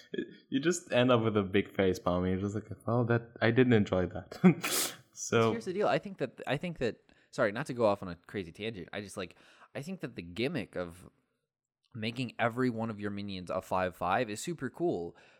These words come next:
Speaker 2: but because of the existence of charge, like, you couldn't, like, I thought I was gonna be able to make a deck with this quest that was, um, like, I have all of my, you know, like, I have my, all my little guys, I play a bunch of the little ones,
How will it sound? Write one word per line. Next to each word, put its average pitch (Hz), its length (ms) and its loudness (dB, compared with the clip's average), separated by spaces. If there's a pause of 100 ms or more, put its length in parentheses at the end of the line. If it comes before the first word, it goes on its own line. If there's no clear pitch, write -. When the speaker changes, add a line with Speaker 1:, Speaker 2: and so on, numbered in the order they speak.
(140)
Speaker 2:
but - 180 -2
because 131 420 -6
of 127 120 -6
the 120 120 -2
existence 104 560 -8
of 87 140 -16
charge, 90 680 -4 (360)
like, 104 280 -6 (920)
you 131 180 -8
couldn't, 156 380 -6
like, 117 240 -4
I 143 120 -2
thought 135 240 0
I 104 60 -2
was 104 120 -8
gonna 101 160 -10
be 95 60 -12
able 95 140 -10
to 92 60 -10
make 92 180 -12
a 92 60 -8
deck 90 280 -8
with 92 140 -12
this 90 140 -16
quest - 480 -10 (320)
that 95 200 -6
was, 87 540 -8 (100)
um, 80 500 -10 (180)
like, 90 180 -10
I 85 60 -6
have 107 240 -2
all 113 120 2
of 104 80 -6
my, 104 140 -6
you 98 220 -10
know, 85 200 -12
like, 80 140 -16
I - 80 -8
have 101 240 -2
my, 104 360 -6 (440)
all 101 80 -2
my 104 140 -2
little 104 200 2
guys, 101 280 4
I 85 80 -8
play 113 240 -2
a 110 60 0
bunch 120 260 0
of 101 80 -10
the 98 80 -4
little 104 260 -2
ones, 90 320 -10